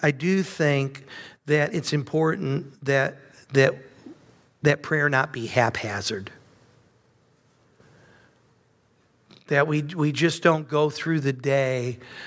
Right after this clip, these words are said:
without thought of having a time of intentional, purposeful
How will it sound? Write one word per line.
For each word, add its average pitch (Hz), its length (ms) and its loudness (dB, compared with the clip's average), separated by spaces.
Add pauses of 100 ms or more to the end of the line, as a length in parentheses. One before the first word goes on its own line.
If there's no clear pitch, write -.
(240)
without 143 460 0
thought 151 760 -2 (600)
of 143 140 2
having 143 360 2
a 139 60 2
time 139 420 0
of 127 160 0
intentional, 127 640 0
purposeful 120 760 -2